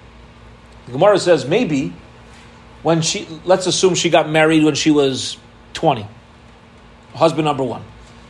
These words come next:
She says, "Well, in my twenties, I wasn't able to have kids.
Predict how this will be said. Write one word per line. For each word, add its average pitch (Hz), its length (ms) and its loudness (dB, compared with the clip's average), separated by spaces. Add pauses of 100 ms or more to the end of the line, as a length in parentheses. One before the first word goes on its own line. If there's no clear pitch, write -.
(240)
She 160 120 -6
says, 160 200 2
"Well, 190 220 2
in 226 120 4
my 214 120 2
twenties, 240 800 0 (280)
I 170 80 -2
wasn't 180 280 2
able 170 180 -4
to 156 60 -4
have 139 140 -8
kids. 135 260 -12